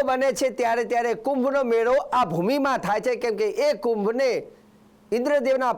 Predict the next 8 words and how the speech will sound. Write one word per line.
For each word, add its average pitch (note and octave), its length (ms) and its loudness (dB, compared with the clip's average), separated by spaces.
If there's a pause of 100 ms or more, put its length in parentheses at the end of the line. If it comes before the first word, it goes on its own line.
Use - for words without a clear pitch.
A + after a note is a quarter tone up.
પુત્ર, D4+ 260 -2 (880)
જ્યારે A#3 340 0
દેવતાઓ A#3 380 0
અને B3 160 -2
દાનવો A#3 260 0
વચ્ચે A3+ 180 -2 (100)
યુદ્ધ A#3+ 220 0 (100)
થયું B3 360 0